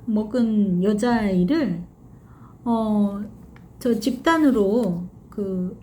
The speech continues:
학대를 하는, 어, 학폭? 그거를 갖다가 그 아이의 부모가 그 장애가 있는 사람들인데 그걸로, 아, 열네 살이에요? 막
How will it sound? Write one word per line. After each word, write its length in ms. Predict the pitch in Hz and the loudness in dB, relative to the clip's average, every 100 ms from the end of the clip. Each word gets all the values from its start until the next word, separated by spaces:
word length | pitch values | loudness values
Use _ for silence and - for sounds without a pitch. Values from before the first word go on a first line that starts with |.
| - | -10
학대를 580 | - 349 381 339 247 | -8 -2 2 4 4
하는, 440 | 208 180 170 233 - - - - - - - - - - | 2 2 2 0 -2 -10 -20 -20 -20 -20 -20 -20 -20 -8
어, 400 | 208 190 180 180 - - - | -4 -2 -2 -4 -10 -20 -20
학폭? 720 | - - 349 - 370 381 - - - - - - | -12 -10 -4 0 2 0 -6 -20 -20 -20 -20 -20
그거를 360 | - 311 349 330 | 0 4 6 4
갖다가 640 | 294 285 285 349 349 208 | 2 2 0 2 2 0
그 300 | 185 294 294 | 0 0 2
아이의 600 | 269 196 233 294 320 302 | 4 4 4 2 0 -2
부모가 920 | 262 247 277 262 254 269 247 185 170 165 | 0 2 2 2 2 4 4 2 -2 -4
그 360 | - 196 185 180 | -6 -4 -2 -4
장애가 560 | - 220 226 302 339 285 | -6 -2 2 2 2 2
있는 420 | 208 185 180 180 | 4 4 4 2
사람들인데 1040 | 180 226 202 180 175 170 226 285 170 170 - - - - | 0 -2 -2 -2 -4 -4 -2 -2 -4 -10 -18 -20 -20 -8
그걸로, 800 | - 269 311 302 294 294 294 294 - - - - | -4 0 2 2 2 0 -2 -6 -18 -20 -20 -8
아, 140 | 226 | 0
열네 340 | 220 247 208 202 | 4 4 4 2
살이에요? 680 | 208 285 202 180 247 302 - - - - - - | 0 0 0 0 -2 -6 -12 -20 -20 -20 -20 -4
막 460 | 240 247 233 208 | 2 2 2 0